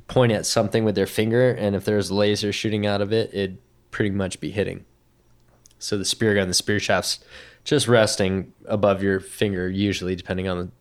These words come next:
s-, type of spear gun you're shooting. So you just think of pointing and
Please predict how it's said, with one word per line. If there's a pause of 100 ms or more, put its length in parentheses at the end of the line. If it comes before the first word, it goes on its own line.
(140)
s-,
type
of
spear
gun
you're
shooting. (400)
So
you
just
think
of
pointing
and